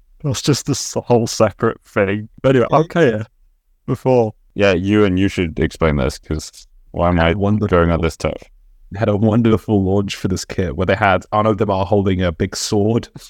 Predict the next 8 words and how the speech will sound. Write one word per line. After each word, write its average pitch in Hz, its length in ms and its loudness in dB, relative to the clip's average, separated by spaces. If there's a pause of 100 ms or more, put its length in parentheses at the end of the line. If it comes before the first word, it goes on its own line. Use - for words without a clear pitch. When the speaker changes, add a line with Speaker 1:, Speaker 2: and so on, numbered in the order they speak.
(360)
Speaker 2:
It's - 140 -2
inspired 123 520 2
by 107 120 2
Breton 110 420 2
folklore, 113 680 0
and 107 360 2
you 107 100 -2
have 110 300 2